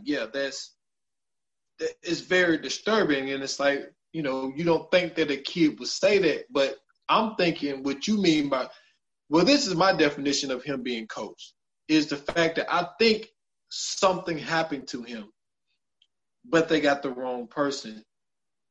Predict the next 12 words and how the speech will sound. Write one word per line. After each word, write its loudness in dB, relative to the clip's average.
And 0
I 2
think 0
that -6
the -6
other 4
guy 2
was -6
the -4
one -2
who -4
really 0